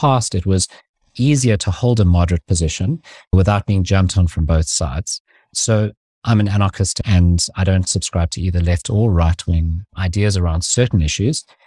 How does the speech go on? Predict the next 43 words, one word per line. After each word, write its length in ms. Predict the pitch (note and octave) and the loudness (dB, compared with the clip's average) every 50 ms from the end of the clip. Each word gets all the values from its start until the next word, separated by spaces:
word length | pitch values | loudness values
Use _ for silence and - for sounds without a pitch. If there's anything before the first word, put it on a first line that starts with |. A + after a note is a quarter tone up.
| _ _ | _ _
And 140 | - G#2+ G2+ | -2 0 2
I'm 140 | G2 G2 F#2+ | 2 2 2
jumped 280 | - G#2+ G#2+ G#2+ - | 2 2 2 2 2
on 80 | A2 G#2+ | 0 0
from 140 | G2+ C3 C3 | 0 0 0
both 220 | B2 E3 G3+ E3+ - | 2 2 0 0 -2
sides. 480 | - - A#1+ B1 C#2 - - - - - | -4 -4 -4 -6 -6 -6 -8 -10 -10 -6
And 180 | - A2 A2 G2+ | -2 0 0 2
both 200 | - D3 E3+ D3 | 2 2 0 0
sides 320 | - - A#2 G#2 F#2+ - | 0 0 0 0 -2 -2
think 260 | - - G#2 G2 - - | -2 -2 -2 -2 0 0
that 180 | G2+ F#2 - | 0 0 0
my 140 | G2 F#2 F2 | 0 0 -2
position's 380 | - - F#2+ F#2 - A#2+ G#2+ A#2 | 0 -2 -2 -2 -2 -2 0 0
insane. 460 | C3+ C3+ - B3 A3 A2 E2+ D#2+ - - - - - _ _ _ - - - | 0 0 0 0 0 0 -2 -4 -8 -10 -18 -20 -20 _ _ _ -20 -6 -2
But 120 | - C3 - - | -2 -2 -2 -2
that 220 | B2+ C#3 D#3 D3+ | 0 0 0 2
wasn't 460 | C#3+ D3+ D#3+ D3 D#3+ D#3+ D3+ C#3+ - - _ _ _ _ _ _ - | 0 0 0 0 -2 -2 -4 -6 -8 -14 _ _ _ _ _ _ -2
as 260 | C3+ C#3 C#3+ B2+ C3+ | 0 0 2 2 2
much 300 | C3+ C3+ C3 - - - | 2 2 0 -2 -2 -2
the 80 | A#2+ | -4
case 720 | A2 - - - - E3 D#3+ C3 A2+ - - - - - - _ _ - | -4 -4 -2 0 2 4 4 4 2 0 -2 -4 -4 -4 -6 _ _ -14
ten, 280 | - - B2+ A2+ G#2+ G2+ | -6 -2 2 2 2 2
twenty 400 | - - A2+ G#2 G2 - - G#2+ | 0 0 0 0 2 0 0 0
years 280 | G#2+ B2 D3+ D3+ C3 | 0 2 2 0 0
ago. 200 | G#2+ - - - G1+ - - _ _ _ _ - | 0 -2 -4 -6 -8 -12 -18 _ _ _ _ -8
Ten, 180 | - - B2+ | -4 -2 -2
twenty 320 | A#2 - C3 A#2+ G#2+ - A#2 | -2 0 -2 -2 -2 0 0
years 160 | A2+ A2 A2 A2 | 0 0 0 0
ago, 140 | G2+ G#2+ G2+ | 0 0 0
a 40 | |
moderate 380 | F#2+ G2 G2 G2+ G#2+ A2+ G#2+ - | 2 2 0 2 2 0 0 0
position 400 | - G2 F#2+ G2 F#2+ - G2+ F#2+ | 0 0 0 0 0 0 0 0
was 160 | F#2 F2+ - | 2 2 2
more 140 | G2 F#2 F2 | 0 0 0
respectable. 680 | F2 - - - A#2+ A#2 - - F#2+ E2 B1+ - - - - - - - - _ | 0 0 0 -2 -2 -2 -2 -4 -6 -6 -6 -8 -10 -12 -18 -20 -20 -20 -14 _
That 140 | - C#3 - | -6 -4 -2
does 200 | - D3+ E3+ E3 | 0 0 0 -2
seem 280 | - - E3+ F3 F3 D#3+ | -4 -4 -4 -2 -2 0
like 220 | D3 C3 A#2+ - | 0 0 0 -2
a 100 | C3+ A#2+ - - - | -4 -6 -8 -10 -6
problem 460 | - C3 C3+ C3 C3+ C3+ B2+ A2+ G#2+ F#2+ | -2 0 0 2 4 4 4 4 4 4
with 320 | G2 F2+ - - - - | 2 2 0 -2 -8 -20